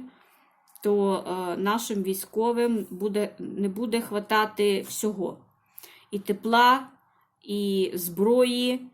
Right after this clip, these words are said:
е, і всього, всього матеріального. Всього абсолютно. Тому треба їм, ко-, ко-, хто як може, допомагати з миру по нитки голому рубаха, як кажуть.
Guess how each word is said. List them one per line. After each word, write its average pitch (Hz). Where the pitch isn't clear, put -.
е, 202
і 196
всього, 190
всього 226
матеріального. 185
Всього 247
абсолютно. 190
Тому 214
треба 226
їм, 233
ко-, -
ко-, -
хто 262
як 214
може, 233
допомагати 214
з 214
миру 208
по 196
нитки 202
голому 185
рубаха, 175
як 170
кажуть. 160